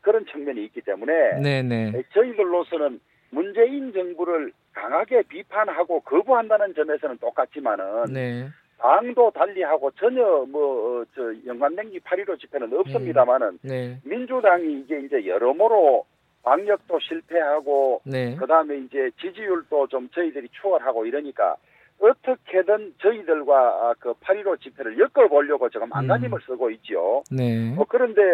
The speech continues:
Speaker 1: 팔월 십이일부터 이미 이 확진자가 급격히 늘어나기 시작했는데
Speaker 2: 네.
Speaker 1: 잠복기를 감안하면 이미 이 팔월 십이일, 삼, 사일 이전에 대량 감염이 된 것이거든요.
Speaker 2: 네.
Speaker 1: 그런데 마치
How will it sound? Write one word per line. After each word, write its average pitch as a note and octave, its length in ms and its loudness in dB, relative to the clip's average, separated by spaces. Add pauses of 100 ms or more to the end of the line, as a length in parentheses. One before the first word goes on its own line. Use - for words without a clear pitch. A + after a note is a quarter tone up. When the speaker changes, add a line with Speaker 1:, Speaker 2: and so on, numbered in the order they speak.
(600)
Speaker 1:
팔월 B3 420 4 (140)
십이일부터 G3 720 -2
이미 D#3 480 -8
이 B2+ 60 -6
확진자가 E3+ 720 0 (460)
급격히 D#3 460 -4
늘어나기 C3+ 480 -2 (100)
시작했는데 G2 920 -2
Speaker 2:
네. B2+ 400 -2 (340)
Speaker 1:
잠복기를 F#3 760 2
감안하면 C3 840 -2
이미 A3+ 400 -12 (380)
이 A#2 200 -12
팔월 A#3 360 4 (120)
십이일, D#3 840 -14 (100)
삼, A#3 180 -4
사일 E3+ 280 -2 (120)
이전에 F#3+ 460 2 (480)
대량 F3+ 400 2
감염이 C3+ 540 -8
된 A2 220 -14
것이거든요. B2 880 0
Speaker 2:
네. B2 420 -2
Speaker 1:
그런데 G#3+ 260 2
마치 F3+ 640 0